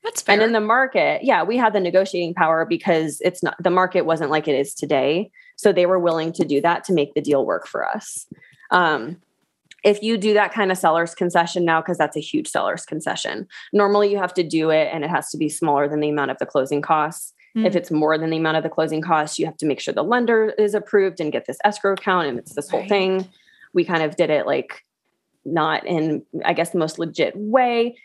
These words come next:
Speaker 2: Maybe I shouldn't say that on a <laughs> podcast, but it worked
Speaker 1: <laughs>
Speaker 2: in twenty seventeen and it was fine. Um, but that's how we were able to make the deal work. So here's the other thing, is if you are going into an investment deal, don't write something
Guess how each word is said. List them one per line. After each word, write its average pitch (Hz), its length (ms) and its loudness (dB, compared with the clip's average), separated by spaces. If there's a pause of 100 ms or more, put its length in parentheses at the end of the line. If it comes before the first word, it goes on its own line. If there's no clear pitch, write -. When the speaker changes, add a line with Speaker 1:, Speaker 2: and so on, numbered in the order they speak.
(140)
Speaker 2:
Maybe 156 200 -2
I 202 60 -2
shouldn't 190 280 -4
say 190 80 0
that 170 120 0
on 202 80 0
a 208 40 2
<laughs> - 0 -
podcast, 262 680 -2
but 208 140 4
it 175 200 2
worked 320 300 0
Speaker 1:
<laughs> 302 180 -2
Speaker 2:
in 302 180 2
twenty 254 260 2
seventeen 220 600 2
and 170 220 0
it 170 80 0
was 202 140 0
fine. 196 260 0 (640)
Um, 190 500 2 (520)
but 220 120 4
that's 214 220 2
how 240 140 2
we 220 100 4
were 208 80 4
able 180 320 2
to 190 100 -8
make 165 220 -2
the 175 80 0
deal 165 260 2
work. 240 360 2
So 247 160 2
here's 311 240 0
the 285 80 4
other 247 140 0
thing, 226 340 0
is - 240 2
if 220 200 2
you 262 220 0
are 330 120 0
going 233 340 0
into 226 260 2
an 196 100 0
investment 196 540 0
deal, 165 540 0 (440)
don't 240 300 2
write 240 280 0
something 220 380 0